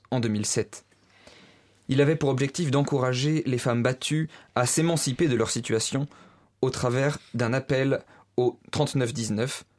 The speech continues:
Violence Femmes Info, une institution gouvernementale qui les aiderait dans leur démarche jusqu'au dépôt d'une plainte contre leur conjoint.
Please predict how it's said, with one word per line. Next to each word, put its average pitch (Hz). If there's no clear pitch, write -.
Violence 123
Femmes 113
Info, 120
une 127
institution 135
gouvernementale 123
qui -
les 113
aiderait 123
dans 117
leur 110
démarche 117
jusqu'au 131
dépôt 123
d'une 113
plainte 131
contre -
leur 113
conjoint. 107